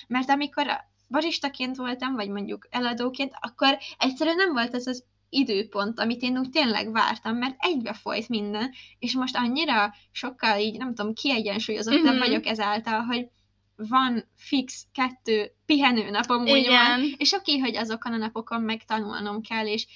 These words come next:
Speaker 1: és nem feltétlenül a pihenésről szól, de azért mégis ott a tudat, hogy van időm. <laughs>
Speaker 2: Persze, meg tényleg megvan ez, hogy oké, akkor ez hétvége, és ez mindenkinek hétvége, szóval mondjuk, ha találkozni akarsz valakivel, akkor valószínűleg ő is,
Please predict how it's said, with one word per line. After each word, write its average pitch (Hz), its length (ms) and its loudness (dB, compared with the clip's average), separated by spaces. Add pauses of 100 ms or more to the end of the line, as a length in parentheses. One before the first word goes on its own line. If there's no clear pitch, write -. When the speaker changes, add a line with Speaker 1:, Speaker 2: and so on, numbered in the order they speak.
Speaker 1:
és - 100 -8
nem 247 180 0
feltétlenül 233 440 -2
a 233 40 -12
pihenésről 214 680 -2
szól, 233 280 -4
de 220 120 -4
azért 262 220 -4
mégis 277 360 -2
ott 214 180 -6
a 208 60 -10
tudat, 208 400 -6
hogy 233 200 -6 (640)
van 254 280 -2
időm. 196 440 0
<laughs> 277 420 8
Speaker 2:
Persze, 254 300 4
meg 254 220 0
tényleg 285 300 0
megvan 254 400 0
ez, 247 260 -2
hogy 254 200 -6
oké, 285 300 -6
akkor 233 280 -8
ez 226 220 -12
hétvége, 277 720 -6
és - 160 0
ez 233 220 -6
mindenkinek 233 760 -2
hétvége, 226 580 -2
szóval 226 540 0 (400)
mondjuk, 240 320 0
ha 262 180 0
találkozni 247 720 0
akarsz 262 420 -4
valakivel, 240 600 -2
akkor 247 300 -4
valószínűleg 233 720 -6
ő 240 140 -4
is, 226 320 0